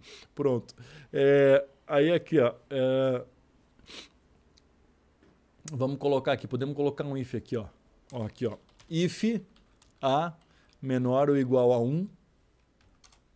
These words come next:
vamos colocar aqui um erro. Pronto. Erro. A deve ser maior que um. Dá um erro e aí sai, quer ver, ó? Aí você dá um,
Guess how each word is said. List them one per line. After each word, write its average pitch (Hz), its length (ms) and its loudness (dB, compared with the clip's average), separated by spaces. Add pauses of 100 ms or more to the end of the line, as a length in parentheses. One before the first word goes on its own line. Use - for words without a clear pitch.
vamos 131 220 -6
colocar 127 380 -2
aqui 123 200 -4
um 127 240 -2 (1800)
erro. 147 380 4 (680)
Pronto. 131 460 -4 (800)
Erro. 123 320 0 (1200)
A 123 400 -10
deve 123 540 -4
ser 123 340 -6
maior 117 560 -4
que - 220 -8
um. 123 180 -4 (1300)
Dá 117 140 -6
um 117 140 -4
erro 131 300 -2
e 135 120 -6
aí 123 160 -4
sai, 107 380 -8 (100)
quer 113 140 -12
ver, 110 180 -6
ó? 120 80 -8 (840)
Aí 120 100 -18
você 113 220 -16
dá 123 140 -8
um, 120 180 -6